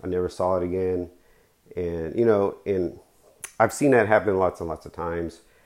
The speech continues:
Maybe not that specific scenario, but like I said, it's, there's seagulls every time. Uh, you could, almost every fisherman's probably had this scenario happen.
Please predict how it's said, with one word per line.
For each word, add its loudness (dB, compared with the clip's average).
Maybe 4
not 0
that 0
specific -6
scenario, 0
but 0
like 2
I -2
said, -2
it's, -6
there's -6
seagulls -2
every 2
time. -2
Uh, -4
you -8
could, -14
almost 0
every 0
fisherman's -4
probably -4
had -8
this -14
scenario -2
happen. -12